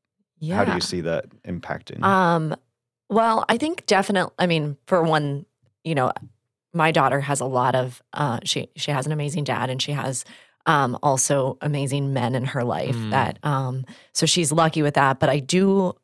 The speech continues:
Speaker 2: will say, like, for, for me, whenever I have her by myself and I'm, you know, which is all the time, you know,
Speaker 3: <laughs>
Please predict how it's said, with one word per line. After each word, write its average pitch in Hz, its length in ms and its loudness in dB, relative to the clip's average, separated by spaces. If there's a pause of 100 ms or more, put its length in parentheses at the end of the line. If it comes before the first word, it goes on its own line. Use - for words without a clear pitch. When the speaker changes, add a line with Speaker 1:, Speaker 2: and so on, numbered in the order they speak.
(180)
Speaker 2:
will 143 300 0
say, 143 460 2
like, 147 180 2
for, 147 340 0 (280)
for 147 120 0
me, 220 320 4
whenever 175 280 4
I 151 160 6
have 151 300 2
her 160 160 2
by 135 180 2
myself 139 640 0
and 139 120 0
I'm, 127 240 -2
you 156 100 -4
know, 101 120 -4
which - 200 -6
is 113 100 -2
all 107 100 2
the - 80 -4
time, 156 320 2
you 160 80 2
know, 160 180 4
Speaker 3:
<laughs> 123 200 -2